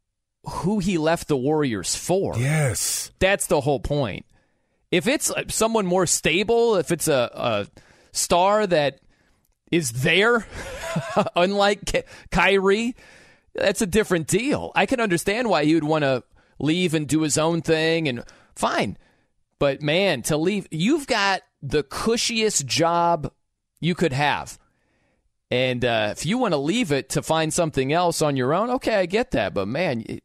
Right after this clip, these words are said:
Speaker 1: it's gotta be a good situation, right? At least a good situation to leave a great situation.
Speaker 2: Y-, yeah, it, it, it, it does. And, you know, <laughs> you, you can't do that, man.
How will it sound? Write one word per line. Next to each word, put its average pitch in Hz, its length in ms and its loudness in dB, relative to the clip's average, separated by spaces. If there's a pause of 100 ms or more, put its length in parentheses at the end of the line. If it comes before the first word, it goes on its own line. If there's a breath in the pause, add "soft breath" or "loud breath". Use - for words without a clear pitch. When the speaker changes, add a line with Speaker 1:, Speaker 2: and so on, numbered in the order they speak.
Speaker 1:
it's - 160 -8
gotta 165 220 0
be 104 480 -4 (500)
a 123 100 0
good 151 280 -2
situation, 123 840 -2
right? 175 400 -2 (160)
At 135 120 -2
least 233 180 -2
a 156 60 4
good 135 260 0
situation 135 540 0
to 127 80 0
leave 135 200 -2
a 110 60 -2
great 127 320 -2
situation. 90 720 -6 (340)
Speaker 2:
Y-, 120 180 -6
yeah, 175 500 2
it, 147 260 2
it, 165 260 0
it, 160 180 0
it 156 200 0
does. 101 500 -2 (200)
And, 120 520 0 (100)
you 160 140 0
know, 85 320 0 (960 soft breath)
<laughs> - 0 -
you, - 100 -2 (1080 soft breath)
you 175 400 -2
can't 92 340 0
do 71 180 -4
that, 62 300 -10
man. 62 280 -18